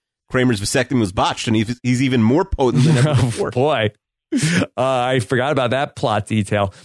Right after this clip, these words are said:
Speaker 2: So also in terms of the just showing up at the urologist's office, um, you know, we always talk about in a, in a small town like Manhattan, uh, only one urologist for the whole city. So, uh, they all go to the same doctor?
Speaker 1: At the same time.
Speaker 2: Yes.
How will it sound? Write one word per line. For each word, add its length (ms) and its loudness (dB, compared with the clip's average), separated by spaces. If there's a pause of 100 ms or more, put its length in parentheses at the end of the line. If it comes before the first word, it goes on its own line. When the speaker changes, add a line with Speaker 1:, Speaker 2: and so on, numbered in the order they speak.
(120)
Speaker 2:
So 240 2 (240)
also 420 2
in 100 2
terms 360 2
of 320 2
the 160 4
just 240 2
showing 280 2
up 120 -4
at 60 -10
the 100 2
urologist's 500 0
office, 400 0 (320)
um, 460 0
you 100 0
know, 80 2
we 100 2
always 140 2
talk 120 0
about 200 0
in 80 2
a, 140 2
in 160 0
a 40 0
small 240 0
town 240 -2
like 200 -2
Manhattan, 560 2
uh, 160 0
only 260 2
one 240 2
urologist 760 2
for 180 0
the 80 0
whole 260 2
city. 500 2 (300)
So, 540 0
uh, 220 0
they 160 0
all 280 0
go 160 2
to 80 0
the 80 0
same 280 2
doctor? 580 -2 (240)
Speaker 1:
At 160 -2
the 40 0
same 220 0
time. 280 0
Speaker 2:
Yes. 200 -8